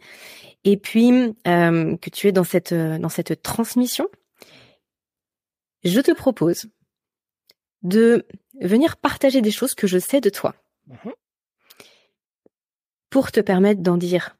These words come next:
Speaker 1: toujours un petit peu plus. Et puis, dans une seconde partie d'épisode, on ira voir un petit peu quelles sont les personnes qui t'ont inspiré, parce qu'aujourd'hui, tu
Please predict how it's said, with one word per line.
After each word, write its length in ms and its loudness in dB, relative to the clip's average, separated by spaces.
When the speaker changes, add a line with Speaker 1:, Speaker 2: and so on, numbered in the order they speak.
Speaker 1:
toujours 280 -10
un 140 -4
petit 200 -8
peu 120 0
plus. 420 -6
Et 120 2
puis, 240 -4
dans 140 2
une 180 4
seconde 460 0
partie 260 -4
d'épisode, 560 -2
on 120 6
ira 200 4
voir 160 2
un 80 4
petit 180 -4
peu 220 -2
quelles 260 -2
sont 160 -6
les 140 2
personnes 520 -2
qui 140 -8
t'ont 240 2
inspiré, 440 0
parce 220 -4
qu'aujourd'hui, 380 0
tu 160 -12